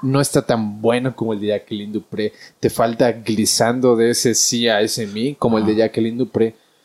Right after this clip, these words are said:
Speaker 1: Y es como, pues sí, esta es mi versión, ¿sabes? O sea,
Speaker 2: Sí.
Speaker 1: esto es, soy yo, esta es mi, mi interpretación. Y digamos como, ah, bueno, a lo que voy de, con esto es de,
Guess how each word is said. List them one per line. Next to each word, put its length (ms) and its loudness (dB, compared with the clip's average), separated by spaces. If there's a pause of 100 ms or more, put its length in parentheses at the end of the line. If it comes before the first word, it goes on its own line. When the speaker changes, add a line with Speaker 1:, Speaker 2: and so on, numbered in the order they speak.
(140)
Speaker 1:
Y 60 -8
es 80 -8
como, 260 -8 (680)
pues 120 -8
sí, 160 -4
esta 180 -8
es 140 -8
mi 100 0
versión, 680 -2
¿sabes? 440 -2
O 60 -4
sea, 200 -8
Speaker 2:
Sí. 260 -2
Speaker 1:
esto 260 -4
es, 240 -8
soy 340 -4
yo, 380 2
esta 240 -2
es 140 -2
mi, 260 2 (240)
mi 120 2
interpretación. 920 -2 (640)
Y 100 4
digamos 560 0
como, 460 0 (640)
ah, 140 -8
bueno, 340 -2
a 20 0
lo 120 0
que 100 -6
voy 160 4
de, 180 0
con 200 0
esto 300 2
es 160 2
de, 260 0